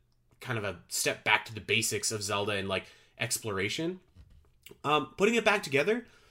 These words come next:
I don't know. Like, I, I think that we've learned that people definitely like to have a little bit of more,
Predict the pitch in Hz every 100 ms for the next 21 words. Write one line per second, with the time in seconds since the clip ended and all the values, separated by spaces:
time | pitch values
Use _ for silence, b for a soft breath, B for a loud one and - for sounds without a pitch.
0 | b b b b b _ _ 220 254 294
1 | 123 113 120 135 135 139 180 190 165 143
2 | 120 123 156 196 - 117 110 131 131 131
3 | 123 113 123 131 117 117 107 107 107 -
4 | - 123 113 107 113 110 110 113 110 110
5 | 101 - 101 104 104 104 101 98